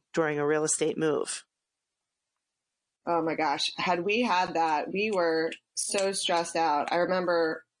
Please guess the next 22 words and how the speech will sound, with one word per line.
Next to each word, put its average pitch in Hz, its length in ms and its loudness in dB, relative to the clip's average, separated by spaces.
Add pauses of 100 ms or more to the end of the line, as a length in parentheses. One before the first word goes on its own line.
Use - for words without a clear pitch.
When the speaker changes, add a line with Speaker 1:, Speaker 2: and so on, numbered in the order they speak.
(340)
Speaker 2:
we 185 200 0
had, 185 260 2
we 190 80 -2
did 208 240 0
find 190 340 0
a, 156 260 0
a 165 80 0
real 220 200 2
estate 180 260 0
agent, 160 380 0
and 170 140 2
they 165 140 2
took 220 280 -2
us 175 300 0
through 170 360 2 (140)
a 156 240 -2 (300)
really 185 800 0
not 170 360 0
nice 156 300 -2
area. 151 540 0 (300)
<laughs> - 380 -20
I 170 200 0